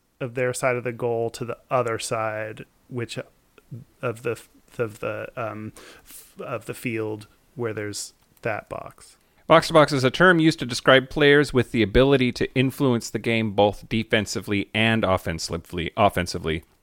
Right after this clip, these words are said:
Speaker 2: or more generally at both ends of the pitch.
Speaker 1: Yeah. <laughs> Sorry, was that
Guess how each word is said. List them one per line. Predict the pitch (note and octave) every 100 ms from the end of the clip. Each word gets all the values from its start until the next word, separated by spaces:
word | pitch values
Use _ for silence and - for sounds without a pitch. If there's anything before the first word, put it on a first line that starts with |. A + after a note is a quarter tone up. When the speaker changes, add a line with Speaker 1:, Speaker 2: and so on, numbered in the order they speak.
| _
Speaker 2:
or | B2+ A#2+ A#2
more | A2 G#2
generally | B2 A#2+ G#2 G2 F#2 -
at | F2+ -
both | F#2+ F2 -
ends | F#2+ F2 E2+ -
of | D#2
the | -
pitch. | - - - - - _ _
Speaker 1:
Yeah. | D#3 G#3+ G3+ F3 E3+ C#3 B2+ -
<laughs> | F#3+ F3+ D3+ - - D3+ B2 - - B2 B2 - _ _ _ _ _
Sorry, | - - A2+ G#2
was | G#2+ B2+
that | C3 C3+ B2+